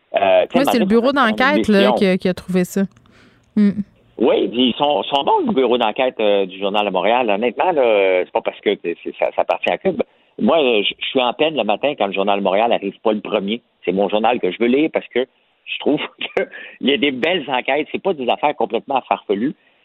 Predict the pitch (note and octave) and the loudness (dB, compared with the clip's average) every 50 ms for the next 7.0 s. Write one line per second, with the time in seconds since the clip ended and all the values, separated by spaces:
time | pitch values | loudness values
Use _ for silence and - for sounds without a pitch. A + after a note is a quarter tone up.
0 | - - A2 G2+ G#2 G2 A2+ A#2 C3 C#3+ D3 A2 - F#2+ G2+ F#2 - - - - | -8 -4 -2 0 0 0 0 0 2 2 2 0 0 0 -2 -2 -4 -8 -6 -4
1 | A2+ G#2+ - A2+ G#2+ G2 G2+ - - C3 C3+ C#3+ - _ _ - - G#2 G#2 G2+ | -4 -2 -2 -2 -2 -2 -2 -2 -2 -2 -2 -4 -6 _ _ -8 -2 0 0 2
2 | G2 G2+ G2+ G2 G2 G2 F#2+ F#2+ F2 F#2+ G2 F#2 G#2+ A2+ G#2+ - A2+ A2 A2 A2 | 2 2 4 4 4 4 2 2 2 4 6 6 6 4 2 0 -2 0 0 0
3 | G#2 A2 A2+ C3 C#3+ C#3 - _ _ _ _ _ _ - - E2+ - A2 G#2+ - | 0 0 0 0 0 -2 -4 _ _ _ _ _ _ -4 -2 0 2 2 2 2
4 | A#2+ A2+ G#2+ G#2 A#2 C3+ A2+ G2 F#2+ E2+ F#2+ G2 G2+ G2+ G2 F#2 G2+ G2+ - F2 | 2 2 2 2 2 0 0 0 -2 0 2 2 2 2 2 2 0 0 0 0
5 | F#2 G2 F#2+ G2+ G#2 F2 E2+ F2 D#2+ F2+ G2+ - G#2+ G2 G#2+ G2+ F#2+ F#2 A#2+ A#2 | -2 -2 0 2 2 2 2 0 0 0 0 0 0 2 2 0 2 0 0 0
6 | G2 - - F#2+ F2 E2+ F2+ E2 G#2+ G#2 G2 F#2 - G2+ F#2 F2 F2 F2 E2 | -2 -4 -6 -8 -6 -6 -4 -2 -4 -4 -4 -6 -6 -4 -2 0 0 0 0